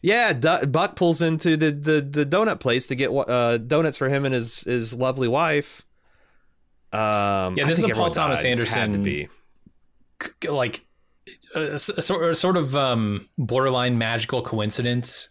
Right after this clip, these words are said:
Speaker 2: kind of thing, I think. Like,
Speaker 1: Mm-hmm.
Speaker 2: you look at Magnolia, and he's got the frogs raining from the sky, right? Like,
Speaker 1: Right.
Speaker 2: that is completely out of the ordinary. It's extremely coincidental, and I think that is what he's doing here. He likes those moments.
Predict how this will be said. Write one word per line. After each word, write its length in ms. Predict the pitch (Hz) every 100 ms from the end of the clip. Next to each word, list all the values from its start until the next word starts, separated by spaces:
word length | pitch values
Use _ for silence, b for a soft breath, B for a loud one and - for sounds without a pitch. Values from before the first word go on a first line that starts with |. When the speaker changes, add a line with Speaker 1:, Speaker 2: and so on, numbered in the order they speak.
| -
Speaker 2:
kind 160 | - 131
of 80 | 123
thing, 320 | 135 135 143
I 140 | 131
think. 360 | 127 147 143 139
Like, 140 | 127
Speaker 1:
Mm-hmm. 280 | 87 90 95
Speaker 2:
you 100 | 143
look 120 | 160
at 60 | 156
Magnolia, 640 | 131 120 113 110 98 90
and 100 | 101
he's 80 | 98
got 160 | 127 -
the 60 |
frogs 520 | - 123 110 107 98 107
raining 220 | 101 95
from 160 | -
the 60 | 90
sky, 300 | - 101 92
right? 320 | 95 98 101
Like, 120 | 104 92
Speaker 1:
Right. 720 | 87 82 85 82 80 73 - 127
Speaker 2:
that 360 | 113 135 135
is 600 | 131 120 110 101 92 - - _ _ _ _ -
completely 560 | - 101 - 139 135 127
out 100 | 123
of 80 | 113
the 80 |
ordinary. 600 | 110 110 107 113 110 110 107
It's 160 | 104
extremely 580 | 113 - 123 127 127 120
coincidental, 880 | 123 110 104 120 107 101 113 104 98
and 140 | 110
I 80 | 107
think 300 | 113 101 -
that 260 | 135 107 101
is 100 | 104
what 140 | 98
he's 100 | 92
doing 240 | 101 90
here. 380 | 90 95 90 104 _ _ _ _ _ -
He 100 | 123
likes 260 | 113 107 -
those 220 | 98 90
moments. 480 | 87 87 98 -